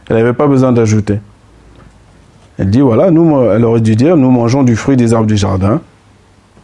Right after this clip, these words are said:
mais du fruit de l'arbre, du, de l'arbre de la connaissance du bien et du mal, nous n'en mangerons point.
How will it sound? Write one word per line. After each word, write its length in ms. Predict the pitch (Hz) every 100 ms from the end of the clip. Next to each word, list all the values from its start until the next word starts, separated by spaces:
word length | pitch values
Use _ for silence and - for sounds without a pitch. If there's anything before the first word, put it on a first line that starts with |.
| - - - - _ -
mais 260 | - 110 123
du 220 | 104 95
fruit 220 | 92 131
de 100 | 113
l'arbre, 360 | 101 98 117 143 - - _ _ _ - _ _ _ - - - - - - - - - _ _ _ _ - - _ - - -
du, 140 | 107 101 107 - - - -
de 480 | 82 98 101 95
l'arbre 240 | 98 113 107
de 60 |
la 100 | 98
connaissance 480 | 98 101 104 113 107
du 80 | 98
bien 160 | 98 98
et 60 |
du 100 | 95
mal, 220 | 95 98 - - - - - - _ _ - - _ _ - - _ _ _ _ _ _ - -
nous 140 | 151 107
n'en 140 | 104
mangerons 380 | 104 101 98 95
point. 220 | 87 95